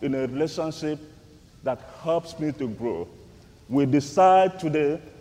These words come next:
either to go or keep going, or to refrain from going to places that hinder and destroys us. Decide today. We pray in this Mass for that grace of the Holy Spirit,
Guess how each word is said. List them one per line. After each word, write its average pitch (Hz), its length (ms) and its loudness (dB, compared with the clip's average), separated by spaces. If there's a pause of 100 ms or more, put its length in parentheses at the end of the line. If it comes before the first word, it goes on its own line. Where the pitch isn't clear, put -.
(240)
either 175 320 0
to 147 200 -2
go 139 500 0
or 139 140 0 (120)
keep 180 260 -2
going, 123 400 0 (160)
or 135 160 0
to 139 160 -4
refrain 135 680 -2 (100)
from 120 220 -6
going 156 300 2
to 139 100 -6
places 151 560 -4 (260)
that - 400 -4
hinder 156 460 -2 (260)
and 120 240 -4
destroys 127 600 0
us. 95 320 -6 (680)
Decide 131 720 -4
today. 104 360 -6 (1800)
We 135 200 0
pray 180 360 4
in 151 120 0
this 170 240 -4
Mass 120 360 -4 (380)
for 131 120 -2
that 123 340 -6
grace 139 460 -4
of 123 160 -6
the 123 60 -6
Holy 160 280 -4
Spirit, 107 500 -8